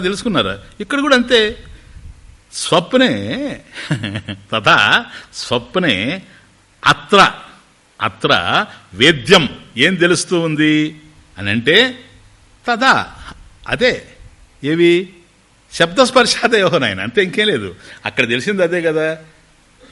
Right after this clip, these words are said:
శబ్ద స్పర్శాదయోహో వేద్యాహ జాగరే, అంతే. ఇదిగో అత్ర స్వప్నే,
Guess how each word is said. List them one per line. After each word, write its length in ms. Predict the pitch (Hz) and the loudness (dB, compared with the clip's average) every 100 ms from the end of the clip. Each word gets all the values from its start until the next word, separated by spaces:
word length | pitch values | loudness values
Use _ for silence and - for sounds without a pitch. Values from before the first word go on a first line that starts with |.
| - - - | -20 -10 -6
శబ్ద 340 | 104 95 101 139 | -6 -6 -4 -4
స్పర్శాదయోహో 960 | - 107 113 - 131 131 131 123 113 156 127 | -4 -6 -4 0 2 4 4 4 2 2 2
వేద్యాహ 640 | 113 90 107 110 104 95 139 175 - - 87 | 0 -2 0 2 2 2 2 2 -4 -18 -6
జాగరే, 520 | 104 101 92 90 135 104 - - _ _ 113 | -2 -2 -4 2 4 2 -2 -20 _ _ -8
అంతే. 200 | 120 165 - - _ - | -2 -4 -4 -20 _ -14
ఇదిగో 220 | 123 147 95 - _ _ - | -4 -2 -4 -10 _ _ -6
అత్ర 360 | - - 277 247 113 196 277 - - | -4 0 2 2 2 -2 -8 -16 -6
స్వప్నే, 480 | 127 - 208 226 | -6 -2 -2 -2